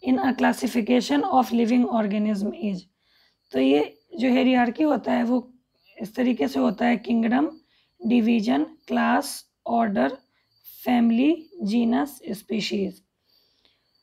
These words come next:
तो यहाँ पे ये वाला sequence होता है, सबसे पहले kingdom, फिर division, फिर class, order, family, genus,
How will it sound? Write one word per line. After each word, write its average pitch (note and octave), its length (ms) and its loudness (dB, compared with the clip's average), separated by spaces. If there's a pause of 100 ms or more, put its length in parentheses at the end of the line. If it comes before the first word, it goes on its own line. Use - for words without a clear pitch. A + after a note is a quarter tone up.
(280)
तो C4 140 4
यहाँ C4 460 4
पे - 340 -2 (960)
ये A#3+ 180 2
वाला C4+ 200 4
sequence B3+ 480 -2
होता A#3 160 -2
है, A3+ 60 0
सबसे G#3+ 260 -4
पहले C4 260 0
kingdom, B3 400 2
फिर C4 160 0
division, A#3+ 480 2
फिर C4 140 -2
class, A#3+ 500 -2
order, A#3 460 0
family, A3+ 500 0
genus, A#3 480 -2